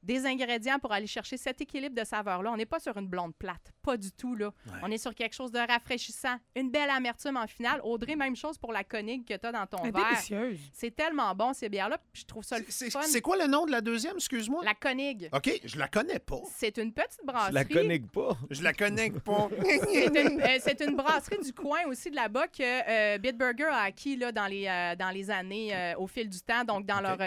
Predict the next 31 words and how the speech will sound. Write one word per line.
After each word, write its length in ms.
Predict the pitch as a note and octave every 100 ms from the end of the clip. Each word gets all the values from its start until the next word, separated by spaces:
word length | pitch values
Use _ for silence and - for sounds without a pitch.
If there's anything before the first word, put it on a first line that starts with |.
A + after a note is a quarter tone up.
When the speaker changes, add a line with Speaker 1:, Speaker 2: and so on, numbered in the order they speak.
| F#3
Speaker 1:
expansion 720 | G3 - A#3+ G3 - A#3 A3
aussi 280 | G3 - A#3+
là, 260 | A3 G3+
au 80 | F3
niveau 240 | F#3+ G3 A3+
de 60 |
l'entreprise. 640 | G3 - F3+ - F3+ F3+ - _ - - -
Donc, 140 | A3+
on 80 | C#4
est 80 | D#4
vraiment 260 | D#4+ E4 F#4+
sur 80 | D4
une, 100 | C4 A3
une 120 | A#3
signature 680 | - C#4 C4+ A#3 A#3 C#4+
allemande 460 | A#3+ G4 G#3 A#3 B3
traditionnelle. 960 | - B3 A#3 A#3 - G#3+ F#3 G#3 A#3 -
Speaker 2:
Plus 180 | E3+ F#3
doux ? 200 | G#3 - _ _ _ _ G3+
Speaker 1:
Euh, 340 | A3+ A#3 A#3
la 120 | A#3+
Koenig, 420 | C4+ D4 D#4+ F4+
ben, 120 | C4 F#3+
Speaker 2:
Oui. 80 | B3
Speaker 1:
ça, 80 | - -
toi, 120 | F4+
t'es 120 | F#4+ C4+
sur 140 | C4
la 100 | A#3
Bitburger 440 | A3+ A#3+ C4+ B3+ A3+
Drive. 480 | A3 A#3 G#3+ E3